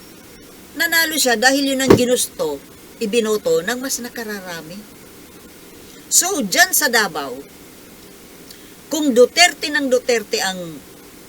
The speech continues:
mananalo dyan, ibig sabihin, kayong mga taga Davao, ang mas nakararami sa inyo,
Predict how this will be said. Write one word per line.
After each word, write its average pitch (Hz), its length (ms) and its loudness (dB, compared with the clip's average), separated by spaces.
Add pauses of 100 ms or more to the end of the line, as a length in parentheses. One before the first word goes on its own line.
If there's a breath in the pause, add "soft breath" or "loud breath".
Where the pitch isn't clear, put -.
mananalo 208 640 0
dyan, 147 240 -10 (160)
ibig 285 280 -2
sabihin, 208 600 0 (480)
kayong 320 320 0
mga 294 240 0
taga 240 240 0
Davao, 165 520 -2 (400)
ang 208 200 0
mas 208 200 0
nakararami 180 760 -2
sa 427 160 2
inyo, 269 320 -2